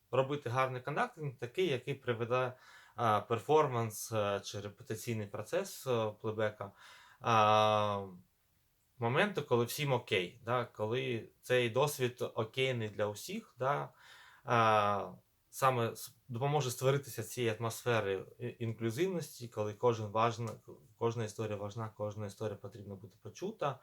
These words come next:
Да, і момент єдності, і зцілення племені, да, заради якого і існує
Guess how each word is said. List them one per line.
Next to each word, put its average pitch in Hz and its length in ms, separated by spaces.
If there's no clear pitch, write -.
Да, 160 160
і 120 160
момент 113 440
єдності, 120 960
і 117 80
зцілення 117 560
племені, 113 500
да, 110 300
заради 104 320
якого 110 440
і 107 140
існує 104 400